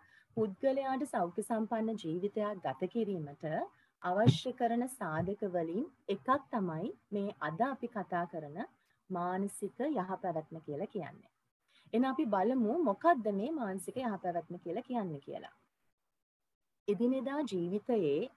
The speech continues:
අපිට ඇතිවන අභියෝගවලට අපි විසින්ම විසඳුම් සොයාගෙන ඒවාට සාර්ථකව මුහුණ දෙමින් ඵලදායී ලෙස කටයුතු කරමින් එසේ කටයුතු කිරීමේදී සමාජයට බලපෑමක් ඇති කරනවා නම්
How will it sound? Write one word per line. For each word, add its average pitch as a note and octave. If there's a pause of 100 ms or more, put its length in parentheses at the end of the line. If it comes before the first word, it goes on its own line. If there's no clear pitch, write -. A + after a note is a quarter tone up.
අපිට G3+
ඇතිවන E3 (380)
අභියෝගවලට D#3 (480)
අපි F3
විසින්ම C4+
විසඳුම් F#3+
සොයාගෙන A#3 (420)
ඒවාට A3
සාර්ථකව F#3 (300)
මුහුණ G#3
දෙමින් C4 (560)
ඵලදායී B3
ලෙස B3+
කටයුතු A#3+
කරමින් D3 (600)
එසේ C#4+
කටයුතු C4
කිරීමේදී G#3 (380)
සමාජයට D#4+
බලපෑමක් A#3+
ඇති F3+
කරනවා A3
නම් C4+